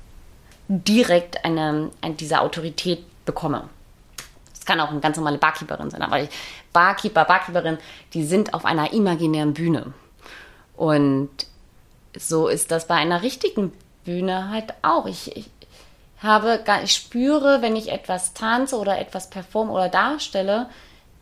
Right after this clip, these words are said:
dass ich in dem Moment reden darf. Wenn mir jemand nicht zuhören möchte, dann kann er jederzeit gehen.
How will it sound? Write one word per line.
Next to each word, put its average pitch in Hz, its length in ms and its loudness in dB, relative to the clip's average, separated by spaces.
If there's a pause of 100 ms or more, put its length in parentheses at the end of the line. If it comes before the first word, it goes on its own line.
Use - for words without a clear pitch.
(360)
dass 180 220 -2
ich - 180 -4
in 202 200 -2
dem 202 140 0
Moment 190 440 -2
reden 196 380 -2
darf. 170 540 -4 (340)
Wenn 208 180 2
mir 214 100 4
jemand 208 340 0
nicht 202 220 -8
zuhören 208 520 -2
möchte, 156 580 -10
dann 233 140 -6
kann 220 160 -4
er 185 100 -2
jederzeit 185 500 -4
gehen. 175 300 -4